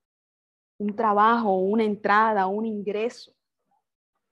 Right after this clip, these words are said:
nuestro sustento siempre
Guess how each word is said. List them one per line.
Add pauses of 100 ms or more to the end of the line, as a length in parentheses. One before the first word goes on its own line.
(640)
nuestro
sustento
siempre